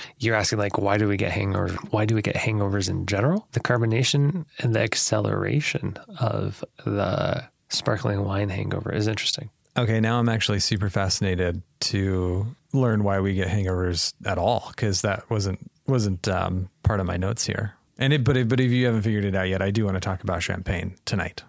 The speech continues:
Speaker 2: and Prosecco and kind of the differences between them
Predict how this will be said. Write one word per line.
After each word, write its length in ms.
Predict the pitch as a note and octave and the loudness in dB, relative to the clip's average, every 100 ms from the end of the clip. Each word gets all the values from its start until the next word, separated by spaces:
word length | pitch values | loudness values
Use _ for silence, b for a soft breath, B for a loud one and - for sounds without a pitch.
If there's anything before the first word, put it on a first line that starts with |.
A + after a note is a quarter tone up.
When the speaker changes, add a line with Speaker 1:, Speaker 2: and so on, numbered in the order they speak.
| - | -4
Speaker 2:
and 240 | G#2+ G2+ F#2+ | -2 0 0
Prosecco 500 | A2+ - G2+ F2 F2 | 0 0 0 -2 -2
and 100 | G#2 | -2
kind 160 | A2+ G#2 | -2 -2
of 80 | |
the 80 | G2 | -2
differences 420 | G#2+ A#2 A#2+ A2+ | 0 0 0 0
between 380 | G#2+ G#2+ E3 E3+ | -2 -2 -2 0
them 360 | E3+ E3 D#3+ | 2 2 2